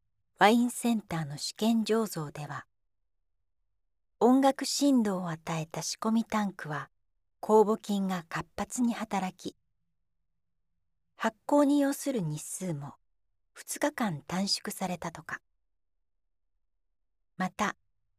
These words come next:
瓶詰めして半年間寝かせ、試飲、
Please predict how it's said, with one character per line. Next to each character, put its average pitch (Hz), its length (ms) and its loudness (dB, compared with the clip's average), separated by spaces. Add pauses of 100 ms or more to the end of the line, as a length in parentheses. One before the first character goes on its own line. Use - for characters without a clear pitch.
(440)
瓶 220 200 4
詰 220 220 2
め 220 140 2
し - 80 -8
て 202 140 -6
半 214 320 -2
年 - 260 -6
間 180 260 -4
寝 147 120 -8
か 160 140 -8
せ、 - 260 -10 (1200)
試 - 260 -6
飲、 214 340 0